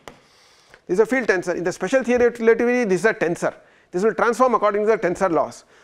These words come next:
So, what are the components of F mu nu? Components of F mu nu are F zero r, or it is a symmetry, anti-symmetric tensor F mu nu equals minus F nu mu, which means that all its diagonal entries will vanish.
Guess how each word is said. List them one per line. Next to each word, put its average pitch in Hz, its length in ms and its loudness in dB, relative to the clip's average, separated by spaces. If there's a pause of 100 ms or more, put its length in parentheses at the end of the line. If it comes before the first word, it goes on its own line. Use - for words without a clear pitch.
(140)
So, 170 80 -4
what 214 160 2
are 247 40 4
the 240 100 2
components 220 480 4
of 214 120 2
F 190 160 -2
mu 226 160 0
nu? 165 220 -4 (480)
Components 220 420 -2
of 202 140 0
F 190 160 -4
mu 226 140 -2
nu 214 140 0
are 233 260 -2
F 185 260 -4
zero 196 320 0
r, 180 420 2 (240)
or 202 180 2
it 208 80 -4
is 180 80 -6
a 233 100 4
symmetry, 247 420 2
anti-symmetric 208 720 -2
tensor 151 380 -2
F 180 160 -10
mu 226 180 0
nu 240 220 0
equals 220 320 -2
minus 214 300 -2
F 175 160 -6
nu 170 160 0
mu, 139 140 -4 (420)
which - 120 -12
means 240 140 0
that 220 120 2
all 220 200 2
its 196 140 0
diagonal 202 360 2
entries 208 340 -2
will 214 140 -2
vanish. 147 460 -4